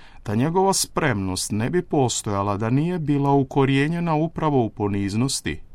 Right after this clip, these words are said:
koja se očitovala od prvog trenutka kada je Isus Krist došao među nas u liku jednog maloga i bespomoćnog djeteta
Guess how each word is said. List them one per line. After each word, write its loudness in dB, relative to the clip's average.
koja 0
se 0
očitovala 2
od 0
prvog -4
trenutka -2
kada -2
je 0
Isus -2
Krist -2
došao 0
među 0
nas -2
u 2
liku 0
jednog -2
maloga 0
i -2
bespomoćnog -4
djeteta -2